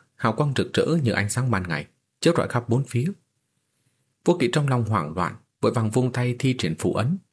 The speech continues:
Vài đạo ấn quyết hóa thành những lưỡi kiếm vô hình chém thẳng về phía trước. Còn đại ngạc ngư dưới một chiều này lập tức vỡ vụn, hóa thành vô số hạt căn bản màu đen. Toàn bộ khí thế kinh thiên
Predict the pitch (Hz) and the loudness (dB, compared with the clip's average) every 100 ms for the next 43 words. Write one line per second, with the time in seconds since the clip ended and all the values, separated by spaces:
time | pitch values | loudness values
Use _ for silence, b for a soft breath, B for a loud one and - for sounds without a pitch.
0 | _ _ _ _ _ - 131 127 - 139 | _ _ _ _ _ -4 -2 0 0 0
1 | - 175 - 151 175 101 76 80 101 113 | 2 0 2 -2 0 -2 -2 -2 0 2
2 | 107 113 127 160 151 147 101 85 78 - | 0 0 0 2 2 0 0 0 -2 -2
3 | 151 196 90 71 - 73 98 110 175 196 | 0 0 -2 -4 -2 -2 -2 0 0 0
4 | _ _ _ _ _ _ _ _ _ _ | _ _ _ _ _ _ _ _ _ _
5 | _ _ _ _ _ - 104 92 92 85 | _ _ _ _ _ -2 2 2 2 -2
6 | - 95 95 90 143 92 - 98 85 80 | 2 2 4 4 2 2 0 -2 0 -6
7 | - - 90 - - - - - - - | -8 -4 -2 -2 -4 -2 -2 0 -4 -6
8 | - _ _ _ - 175 127 120 131 165 | -14 _ _ _ -4 0 2 2 2 2
9 | 165 104 - 139 113 76 82 78 110 110 | 0 -4 -2 -2 -2 -4 -4 -2 -2 -2
10 | - _ b b b b b 127 117 104 | -6 _ b b b b b 2 2 2
11 | 127 131 151 175 151 143 147 143 | 0 2 0 2 0 2 2 2